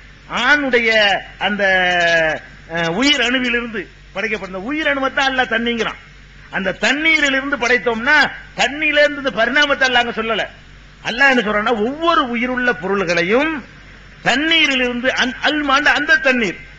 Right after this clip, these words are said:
அந்த விந்து துணி உயிர், உயிரணுவிலிருந்து படைத்தோம் அப்படின்னு சொல்லிட்டு, "மின்ஹும் மை யம்சி அலா ரிஜிலைனி",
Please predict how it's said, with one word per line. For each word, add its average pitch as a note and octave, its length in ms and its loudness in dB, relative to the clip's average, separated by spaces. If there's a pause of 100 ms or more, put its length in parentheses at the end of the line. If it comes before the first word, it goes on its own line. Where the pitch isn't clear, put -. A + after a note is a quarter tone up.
(120)
அந்த G3 200 -2
விந்து C#4+ 340 0
துணி B3 180 2
உயிர், C#4+ 420 0
உயிரணுவிலிருந்து B3+ 1040 2 (280)
படைத்தோம் G#3 720 -2 (160)
அப்படின்னு F#3+ 360 -2
சொல்லிட்டு, F3+ 600 0 (380)
"மின்ஹும் G#3 720 -2 (500)
மை A3+ 360 0
யம்சி G#3 460 -4
அலா F3+ 340 0
ரிஜிலைனி", G3+ 580 -2